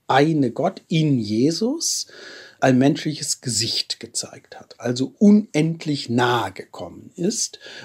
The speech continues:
Und zwar jetzt nicht, um die Menschen zu diskreditieren, sondern um sie zu retten. Das ist eine revolutionäre Botschaft, die bis heute faszinieren und irritieren kann.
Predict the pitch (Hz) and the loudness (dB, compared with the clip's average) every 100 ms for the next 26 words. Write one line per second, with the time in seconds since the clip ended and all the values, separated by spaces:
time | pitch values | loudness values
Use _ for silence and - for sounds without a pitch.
0 | - - 170 165 165 - 185 370 - - | 0 2 4 4 4 6 8 8 4 0
1 | 185 165 156 165 180 156 - 135 143 - | 2 4 4 4 2 0 -2 0 -2 -2
2 | 127 117 107 - 170 220 285 330 359 - | -4 -4 -4 -2 2 2 2 0 -2 -10
3 | - - - 147 170 170 185 208 - 151 | -20 -16 0 4 6 6 2 -2 2 4
4 | 160 165 165 190 - 123 123 139 139 - | 4 2 0 -4 -10 -8 -4 -4 0 4
5 | 131 - - - - - - - - - | 4 4 -2 -2 -4 -20 -20 -18 -18 -18
6 | _ 143 143 156 - 131 131 127 123 - | _ 2 2 0 0 2 2 2 0 -10
7 | - 104 120 190 202 156 - 131 120 - | -14 -4 2 6 6 4 2 0 -2 -4
8 | - - - 113 - - 269 330 - - | -8 -12 -10 -10 -2 0 0 -2 -6 -6
9 | - 139 127 110 110 110 131 233 233 269 | -6 -6 -4 -2 -2 0 0 0 -2 -2
10 | - - - - - - 127 131 151 170 | -8 -14 -6 -4 -2 0 0 2 2 0
11 | 165 - 123 - 131 117 - 143 123 110 | -2 -4 -6 -4 -2 -2 -2 -2 0 -2
12 | - - 190 285 | -6 0 2 2